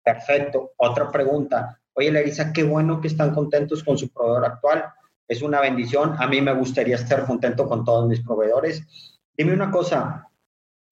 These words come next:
Supongo que no hay razón alguna que te haga cambiar de proveedor.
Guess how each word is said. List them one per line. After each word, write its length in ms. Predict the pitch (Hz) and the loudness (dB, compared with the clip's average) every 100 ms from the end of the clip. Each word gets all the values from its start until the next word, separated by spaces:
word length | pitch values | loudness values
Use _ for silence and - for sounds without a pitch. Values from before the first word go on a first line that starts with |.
| _ _ | _ _
Supongo 640 | - 156 - 160 160 190 | 0 2 0 0 0 0
que 80 | 170 | 0
no 120 | 156 | 2
hay 100 | 147 | 2
razón 340 | 151 156 156 151 | 2 0 0 0
alguna 400 | 151 139 151 151 | 2 0 0 0
que 100 | 123 | 0
te 120 | 123 | 2
haga 200 | 120 120 | 2 0
cambiar 340 | 113 107 104 | -2 0 0
de 200 | 113 110 - _ - | 0 -2 -6 _ -2
proveedor. 460 | 110 101 101 92 | 0 2 2 0